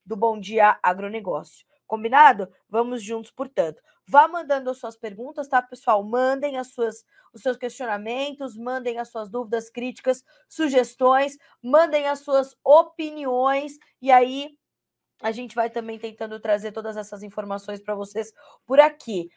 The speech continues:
Mande também de onde você tá falando, sua cidade, seu estado, e a gente vai caminhando junto. Ó, lembrando você que o Bom Dia Agronegócio tem o apoio da Cochupé, a maior cooperativa de cafeicultores do mundo, e que a gente conta com o apoio da Letícia Guimarães, na redação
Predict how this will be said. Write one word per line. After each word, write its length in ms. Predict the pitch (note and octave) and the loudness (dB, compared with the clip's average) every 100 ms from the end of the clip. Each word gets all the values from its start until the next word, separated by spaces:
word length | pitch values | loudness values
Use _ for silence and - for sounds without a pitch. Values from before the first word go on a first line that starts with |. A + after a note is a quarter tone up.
| _ | _
Mande 400 | A3+ C4+ D#4+ C#4 | 0 2 2 2
também 320 | C#4 B3+ B3 | -2 -2 -6
de 80 | A#3+ | -4
onde 160 | A#3+ A#3 | -4 -6
você 140 | A#3+ | -6
tá 100 | A#3+ | -6
falando, 380 | A3 G#3+ A#3+ B3+ | -2 -2 -2 -6
sua 200 | B3 A3+ | -6 -8
cidade, 500 | A3 G3 G3+ G3 G3 | -8 -2 0 0 -2
seu 200 | - A#3+ | -6 -6
estado, 560 | C4 - C4 C#4 D4 D4+ _ _ - | -6 0 4 6 4 -4 _ _ -4
e 80 | |
a 60 | A#3+ | -4
gente 280 | A#3 A#3 A#3+ | -4 -10 -10
vai 560 | G3+ G#3 G#3 G#3 F#3+ _ | 0 2 2 -2 -8 _
caminhando 480 | - G#3 G#3 G#3+ G#3+ | -6 -4 -4 -8 -8
junto. 380 | G3+ F3+ C3+ _ _ _ _ - | -10 -12 -16 _ _ _ _ 2
Ó, 280 | B3+ A#3 - - | 8 8 6 -6
lembrando 500 | G#3+ A3 A#3 B3+ B3 | -10 -6 -4 -4 -4
você 320 | A#3 A#3 B3+ | -8 -4 -4
que 80 | B3+ | -4
o 20 | |
Bom 140 | G#3+ | -8
Dia 160 | A3+ A#3 | -2 0
Agronegócio 640 | A3 G#3+ G#3 F#3+ G#3 A3+ | 0 -4 -8 0 0 0
tem 80 | A3+ | -4
o 60 | G3+ | -4
apoio 300 | G3 A3 G#3+ | -2 -2 0
da 160 | G#3+ | 0
Cochupé, 600 | G#3+ A#3+ A#3 E4+ A#3+ F3 - _ - | 0 -4 -2 0 4 4 4 _ 0
a 100 | G#3+ | 2
maior 240 | A3+ A3 | 4 4
cooperativa 540 | A3 A3 G#3+ G#3+ G#3 G#3+ | 2 -2 0 -2 -4 -10
de 80 | |
cafeicultores 720 | - A3 A3 G#3 G#3 G#3+ G3+ G3 | -6 -6 -6 -10 -10 -8 -8 -4
do 140 | A3+ | -4
mundo, 380 | D4 B3+ C4 C#4+ - _ | -2 -2 -2 -4 -12 _
e 40 | _ | _
que 80 | A#3 | -2
a 60 | |
gente 240 | G#3+ G#3 - | -2 -8 -8
conta 300 | A3 G#3 G#3+ | -6 -4 -4
com 180 | A3 | -2
o 80 | G#3+ | 2
apoio 320 | G#3 G#3 A3 | 2 2 -4
da 100 | G#3+ | 0
Letícia 320 | G#3+ G#3 - C#4+ | 0 0 -4 -4
Guimarães, 520 | C4+ B3+ A3 A3+ A3+ | 2 2 2 -2 -2
na 80 | G#3+ | -2
redação 600 | A3 A3+ A3+ - A3+ | 0 0 0 0 0